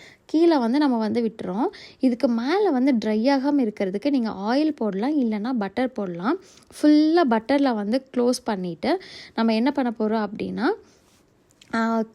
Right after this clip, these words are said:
கிளிங் ராப் வச்சு நம்ம வந்து எந்த ஒரு ஏரும் வந்து உள்ள போகாத அளவுக்கு நம்ம பார்த்துக்கணும். இப்ப இது மேல வந்து பட்டர் இல்ல ஆயில் கண்டிப்பா நீங்க தடவி இருக்கணும்.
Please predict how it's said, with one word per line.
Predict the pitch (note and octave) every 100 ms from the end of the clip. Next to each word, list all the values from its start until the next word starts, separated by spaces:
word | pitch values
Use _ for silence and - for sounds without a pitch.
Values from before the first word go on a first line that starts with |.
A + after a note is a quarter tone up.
| C#4+
கிளிங் | E4 G4
ராப் | F4 A#3
வச்சு | G3+ G3 C#4+
நம்ம | C4 G#3+
வந்து | G3 G3+ D4 A#3+
எந்த | G#3+ G#3+ C4+ D#4+ E4+
ஒரு | C#4 A3 G#3
ஏரும் | A3+ B3
வந்து | A#3 G#3+ C4
உள்ள | G#3+ A#3
போகாத | B3 A3 G#3 A#3 G#3+
அளவுக்கு | G3+ G#3+ A#3+
நம்ம | G#3 F#3+
பார்த்துக்கணும். | G3 - - F#3+ C4 - - - -
இப்ப | C#4 D#4
இது | C4 A#3+
மேல | B3 A#3+ D#4+ F#4+
வந்து | C4+ B3+ B3
பட்டர் | G#3+ G#3+ D4
இல்ல | A#3 C4
ஆயில் | A#3 G#3+ B3+
கண்டிப்பா | - G3+ G#3 A#3+ B3+
நீங்க | B3+ A3+ G#3 G3
தடவி | F#3+ G3 G#3
இருக்கணும். | G#3 - F#3 G#3+